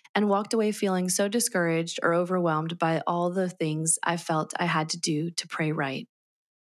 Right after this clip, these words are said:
Val's book has been such an encouragement to me. I understand the whys and how of prayer so much better, while not feeling overwhelmed by there being a formula I have to follow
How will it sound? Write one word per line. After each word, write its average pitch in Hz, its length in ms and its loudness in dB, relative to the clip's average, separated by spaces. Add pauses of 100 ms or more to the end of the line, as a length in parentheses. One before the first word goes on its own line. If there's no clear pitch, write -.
(160)
Val's 202 300 2
book 202 260 0
has 190 260 -2
been 175 200 0
such 165 260 0
an 196 80 0
encouragement 160 600 0
to 165 100 -2
me. 160 260 0 (720)
I - 120 4
understand 180 840 0
the 190 100 2
whys 175 600 2
and 180 160 0
how 165 260 2
of 170 200 -2
prayer 156 220 0
so 170 240 2
much 165 360 0 (280)
better, 170 400 -4 (1200)
while 180 220 4
not 185 280 2
feeling 170 640 0
overwhelmed 175 840 0
by 170 280 0
there 170 240 0
being 165 280 -2
a 160 60 -2
formula 160 640 0
I 180 100 -2
have 175 220 -2
to 208 100 -2
follow 160 560 0